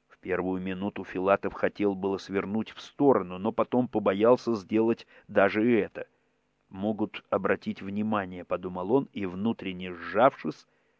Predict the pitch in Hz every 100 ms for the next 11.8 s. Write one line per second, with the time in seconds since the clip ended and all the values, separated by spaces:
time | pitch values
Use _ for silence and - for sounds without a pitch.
0 | _ 101 98 - 98 127 123 - 95 -
1 | 113 110 92 98 92 87 92 101 147 147
2 | 147 - _ - 107 101 101 113 110 107
3 | 98 98 95 92 - - _ _ _ _
4 | _ _ _ _ _ _ _ - 92 95
5 | 131 147 - 92 90 104 127 - _ _
6 | _ _ 92 87 101 110 98 90 - 98
7 | 95 - 90 - 95 92 113 104 - 87
8 | - 95 98 123 _ _ _ - 117 131
9 | 123 123 139 160 131 131 117 113 - 123
10 | 131 110 92 95 104 117 147 - 98 98
11 | 127 127 143 156 143 - 87